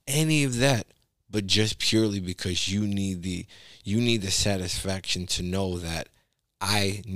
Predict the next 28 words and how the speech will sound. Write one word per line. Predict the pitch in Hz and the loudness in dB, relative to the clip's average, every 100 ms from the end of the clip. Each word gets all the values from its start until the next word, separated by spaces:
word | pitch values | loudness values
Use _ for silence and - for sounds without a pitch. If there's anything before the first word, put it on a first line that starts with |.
| 98 - | -6 -2
I've | 107 104 | 0 2
been | 92 101 | 0 0
up | 113 - | 0 0
to | - | 0
something | - 92 90 87 82 | -2 -2 -4 -6 -8
and | 90 | -6
I | 92 | -4
need | 92 | -4
to | 85 82 | -6 -6
tell | - 117 117 | 0 2 2
you | 107 95 | 2 -2
that, | 82 - | -6 -8
right? | 73 107 - _ _ _ _ _ _ _ _ _ | -6 -6 -8 _ _ _ _ _ _ _ _ _
Guess | 92 107 - | -4 -2 0
what? | 110 110 - _ _ - | 2 0 -2 _ _ -12
We | 87 | -6
don't | 101 | -4
all | 110 104 | 0 2
work | 104 113 - | 2 0 -2
like | 87 - | -12 -12
that. | - - _ _ _ _ _ - | -16 -16 _ _ _ _ _ -8
Some | - 107 | -4 0
of | 120 117 | 2 2
us | 107 | 2
are | 95 | 0
busy | 85 113 110 104 | 0 0 0 0
enough | 104 98 101 | -2 -4 -4
that | 90 85 | -6 -6